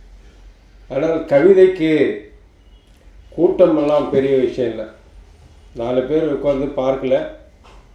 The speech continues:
கவிதை படித்து அது நாற்பதாகி, அது பல, பல்வேறு கவிதை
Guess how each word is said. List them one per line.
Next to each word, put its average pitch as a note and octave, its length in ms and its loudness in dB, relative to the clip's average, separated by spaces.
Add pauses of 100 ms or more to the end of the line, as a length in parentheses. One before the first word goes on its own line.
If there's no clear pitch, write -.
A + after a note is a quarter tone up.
(520)
கவிதை D3 380 -2
படித்து C#3+ 600 -6 (540)
அது B2 200 -2
நாற்பதாகி, C3+ 960 0 (1600)
அது C3+ 140 -2
பல, C#3 320 2
பல்வேறு E3+ 680 4
கவிதை D#3 840 -2